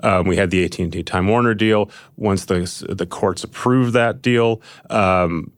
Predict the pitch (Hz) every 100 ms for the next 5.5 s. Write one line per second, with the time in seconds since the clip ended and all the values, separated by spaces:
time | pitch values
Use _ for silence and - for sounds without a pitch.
0 | - 95 90 87 82 - 87 90 85 85
1 | 82 80 - 87 87 87 95 113 113 110
2 | 120 117 120 123 135 131 123 123 131 135
3 | 143 117 104 101 104 90 90 92 127 120
4 | 139 135 98 90 90 - - - - -
5 | 80 60 - - -